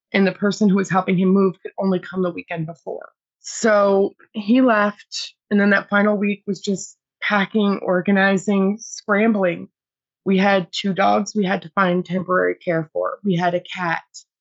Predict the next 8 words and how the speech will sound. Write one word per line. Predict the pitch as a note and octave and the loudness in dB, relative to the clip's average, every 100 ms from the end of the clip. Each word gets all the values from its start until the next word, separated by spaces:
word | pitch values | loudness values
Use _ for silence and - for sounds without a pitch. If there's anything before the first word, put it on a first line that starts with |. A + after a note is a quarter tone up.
| _ _ | _ _
And | F#3+ F#3+ F#3 F#3 F3+ F#3 F#3 F#3 F3 - - _ _ | 2 4 4 4 2 2 2 2 0 -10 -20 _ _
upon | G#3+ G3 G#3 | -4 0 0
talking | F#3 G3 G3 G3+ | 2 2 2 0
to | G3 | -2
the | |
social | F#3 G#3 G3+ A3 | -2 -2 -2 -2
workers, | G3 F#3 G3 F#3 D#3 | 0 0 0 -2 -2
we | G3 G3 F3+ | -2 -2 -4